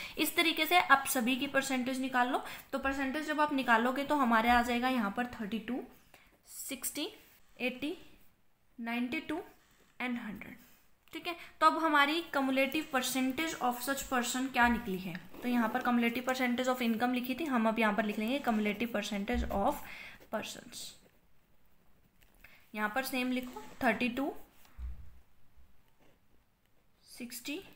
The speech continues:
एटी, नाइंटी टू and hundred।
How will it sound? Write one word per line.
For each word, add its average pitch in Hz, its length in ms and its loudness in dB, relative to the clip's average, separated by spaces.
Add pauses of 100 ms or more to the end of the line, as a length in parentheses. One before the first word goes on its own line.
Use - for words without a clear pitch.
(420)
एटी, 233 360 -6 (420)
नाइंटी 214 400 -2
टू 320 200 -4 (460)
and 233 180 4
hundred। 185 360 -6